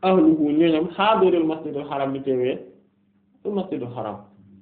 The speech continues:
Voilà. Maanaam wa ashharu, wa ashhurul hajj,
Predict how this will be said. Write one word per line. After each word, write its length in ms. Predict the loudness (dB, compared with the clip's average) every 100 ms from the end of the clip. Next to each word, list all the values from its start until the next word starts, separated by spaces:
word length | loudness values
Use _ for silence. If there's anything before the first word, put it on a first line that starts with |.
| -20 _ _ _ _ _ _ _ _ _ _ _ -20 -20 -20 _ _
Voilà. 380 | -2 -2 -2 -8 -20 _ _ _ _ _ _ _ _ _ _ _ _ _ _ _ _ _ _ _ _ _
Maanaam 300 | -4 0 2 4
wa 160 | 2
ashharu, 400 | 0 -2 2 6 4 4
wa 160 | 0
ashhurul 400 | 0 2 2 2 2
hajj, 260 | -2 -4